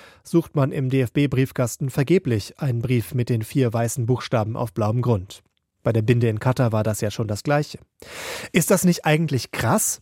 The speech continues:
dass der D F B, der größte Fußballverband der Welt, keinen direkteren Draht nach Zürich zur fifa hat,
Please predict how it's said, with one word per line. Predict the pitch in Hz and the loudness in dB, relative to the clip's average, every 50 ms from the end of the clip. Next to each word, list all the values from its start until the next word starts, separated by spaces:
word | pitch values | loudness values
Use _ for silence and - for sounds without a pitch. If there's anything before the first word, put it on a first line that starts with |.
| _ _ _ | _ _ _
dass | - 135 123 | -2 0 2
der | - 143 123 | 2 2 2
D | 117 135 135 | 4 4 4
F | 143 139 - | 4 2 0
B, | - 147 165 233 | 0 0 2 2
der | 202 170 143 | 2 0 0
größte | 127 127 131 180 233 - - 247 | 2 2 2 2 2 2 0 -2
Fußballverband | 180 - - 254 - - 208 180 151 - 139 110 127 120 135 - | -2 0 -2 -2 0 2 2 0 2 0 -2 -2 -2 -2 -2 -2
der | 139 120 | -2 -2
Welt, | 107 113 123 180 220 - - - | 0 0 -2 -2 -4 -6 -12 -18
keinen | - - 139 143 170 226 240 233 208 - - - | -8 -4 0 0 2 2 0 -2 -4 -6 -2 0
direkteren | 139 120 147 220 - - - 214 180 170 143 | 2 2 2 0 -2 -4 -4 -2 -2 -2 -2
Draht | 127 131 117 117 170 - - | 0 0 2 2 0 0 -2
nach | 151 131 113 - | -2 -4 -4 -4
Zürich | - - 185 185 190 - | -2 0 0 2 0 0
zur | - - 127 | -2 -4 -4
fifa | - 160 180 180 - 196 180 | -2 -2 -2 0 2 2 2
hat, | 202 226 - | 2 0 -4